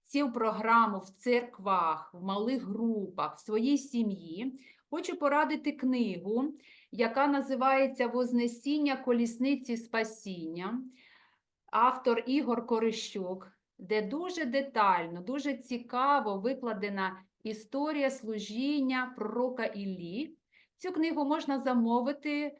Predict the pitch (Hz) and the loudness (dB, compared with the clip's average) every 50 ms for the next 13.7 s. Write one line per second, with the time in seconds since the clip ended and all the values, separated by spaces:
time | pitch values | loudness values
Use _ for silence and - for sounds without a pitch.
0 | _ _ _ 196 196 254 262 - - - - 220 196 180 175 175 190 220 247 240 | _ _ _ -4 -2 -2 -2 -2 -4 -4 -2 -2 0 0 0 0 -2 -4 -2 0
1 | - 233 233 226 196 214 208 208 - 208 214 214 202 202 196 190 185 175 - 180 | 0 0 0 0 -4 -6 -6 -6 -4 -2 0 0 0 0 -2 -4 -6 -8 -10 -10
2 | 185 202 185 185 175 175 214 226 226 - 170 170 - 180 170 170 165 165 165 160 | -8 -6 -6 -6 -4 -4 -4 -4 -4 -4 -6 -8 -6 -6 -6 -6 -6 -6 -4 -4
3 | 160 165 202 277 294 - - - - - _ _ _ _ _ _ _ - 196 196 | -2 -2 -2 -2 -4 -6 -12 -20 -20 -20 _ _ _ _ _ _ _ -8 -6 -4
4 | 185 190 196 196 190 - - - _ _ _ - 269 285 302 294 240 220 208 247 | -2 0 -2 -2 -2 -4 -10 -18 _ _ _ -2 0 2 2 2 0 0 0 0
5 | 247 254 285 294 269 262 240 - 233 220 220 - - - - 269 262 262 254 285 | 2 2 2 2 0 0 2 4 6 6 4 2 -2 0 0 0 2 2 2 2
6 | 285 - - - 226 202 202 214 196 208 233 254 285 277 262 262 269 208 196 190 | 2 2 0 -2 -2 -2 0 -2 0 0 2 2 2 2 0 0 -2 -4 -6 -4
7 | - 185 180 - - - 202 202 190 180 175 185 220 240 247 247 247 254 254 254 | -4 -6 -6 -6 -6 -6 -4 -4 -4 -4 -4 -2 -2 0 2 0 0 -2 -2 -6
8 | - 233 233 262 254 262 262 240 247 247 240 233 233 240 240 240 240 - _ _ | -6 -2 -2 -2 -2 0 -2 -2 0 0 0 2 0 0 0 -2 -6 -10 _ _
9 | - 185 185 233 - 311 302 269 202 202 208 196 196 - - 226 226 220 190 208 | -12 0 4 4 4 4 4 0 -2 0 -2 -2 -4 -4 -2 -2 -2 0 -2 -2
10 | 196 190 190 - - _ _ _ - 180 190 180 185 185 185 220 240 226 226 226 | -4 -4 -6 -10 -16 _ _ _ -8 -6 -4 -4 -4 -4 -2 -2 0 0 -2 -4
11 | 220 - - 180 175 160 147 139 135 - - - - _ _ _ _ _ _ _ | -6 -6 -8 -8 -6 -6 -6 -8 -10 -12 -16 -18 -18 _ _ _ _ _ _ _
12 | _ - 226 226 214 214 214 - 233 226 254 294 277 - 196 214 220 226 226 208 | _ -2 0 0 -2 -4 -4 -2 0 0 2 0 0 0 -2 -4 -2 -2 -4 -6
13 | 202 202 - 262 277 294 302 294 294 294 285 - - | -6 -6 -4 -2 0 2 2 2 2 0 -2 -6 -12